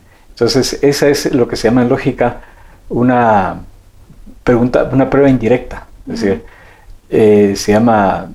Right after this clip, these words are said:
Speaker 1: a veces también se llama como, bueno, as-, supongamos que le damos la razón de que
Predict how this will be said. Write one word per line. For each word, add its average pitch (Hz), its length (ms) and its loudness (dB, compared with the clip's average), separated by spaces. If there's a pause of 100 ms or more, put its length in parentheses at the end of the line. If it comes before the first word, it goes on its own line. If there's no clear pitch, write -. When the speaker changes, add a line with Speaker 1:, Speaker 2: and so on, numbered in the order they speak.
(120)
Speaker 1:
a - 120 -2
veces 104 420 -2
también 104 340 -2
se 104 220 0
llama 104 400 -2
como, 92 360 -6
bueno, 107 300 -2
as-, - 320 -4
supongamos 151 800 0
que 127 180 2
le 117 160 -2
damos 143 360 0
la 123 180 -2
razón 101 460 -4
de 98 160 -6
que 90 260 -6